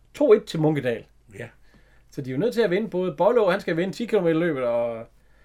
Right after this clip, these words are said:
Speaker 2: Ja, så skal han jo vinde boksekampen.
Speaker 1: og Paul Hagen, han skal vinde boksekampen.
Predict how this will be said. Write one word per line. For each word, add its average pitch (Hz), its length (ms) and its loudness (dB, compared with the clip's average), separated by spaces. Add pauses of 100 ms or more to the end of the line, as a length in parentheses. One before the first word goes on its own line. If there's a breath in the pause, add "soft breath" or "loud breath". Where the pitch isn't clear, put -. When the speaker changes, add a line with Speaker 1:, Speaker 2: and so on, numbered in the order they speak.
Speaker 2:
Ja, 87 140 -20
så 98 140 -20
skal 110 180 -12
han 110 80 -14
jo 95 60 -16
vinde 113 140 -12
boksekampen. 80 460 -12
Speaker 1:
og 151 100 2
Paul 139 240 -4
Hagen, 170 140 -4
han 160 100 -6
skal 160 100 -10
vinde 165 140 -6
boksekampen. 135 560 -8